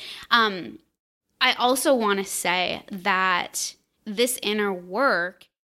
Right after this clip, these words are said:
isn't a one, uh, like, a one and done kind of thing, right? It's, it's like our health, right? The, the inner work is a lifestyle, like, it's a daily choice. And, you know, I get to make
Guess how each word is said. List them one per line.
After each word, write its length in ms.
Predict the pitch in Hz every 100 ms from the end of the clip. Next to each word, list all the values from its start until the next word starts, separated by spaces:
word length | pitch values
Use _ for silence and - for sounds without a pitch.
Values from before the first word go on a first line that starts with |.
| _ _
isn't 800 | - 262 254 226 214 202 - - - _
a 80 | 214
one, 300 | 208 214 214
uh, 260 | 202 202 240
like, 160 | 220 214
a 80 | 214
one 240 | 208 214
and 180 | 202 196
done 340 | 196 190 190
kind 240 | 190 202 175
of 80 |
thing, 360 | 180 180 - -
right? 240 | 190 196
It's, 260 | - 202 - - _
it's 180 | - 220
like 400 | 214 208 208 202 -
our 160 | 196
health, 500 | - 208 180 196 -
right? 320 | 202 196 208 - _ 196
The, 180 | 214 -
the 400 | 95 - 208 -
inner 200 | 247 262
work 280 | 220 214 208
is 160 | 202
a 80 | 190
lifestyle, 1080 | 180 180 170 294 339 - - 170 - - -
like, 160 | 190
it's 140 | 220 226
a 80 | 220
daily 640 | - 202 220 247 240 233
choice. 760 | - - 214 233 175 208 277 - - -
And, 300 | - 214 214 - - _ -
you 160 | 220
know, 260 | 208 196 -
I 120 | 214
get 200 | 208 214 -
to 120 | 220
make 640 | 202 190 185 226 - -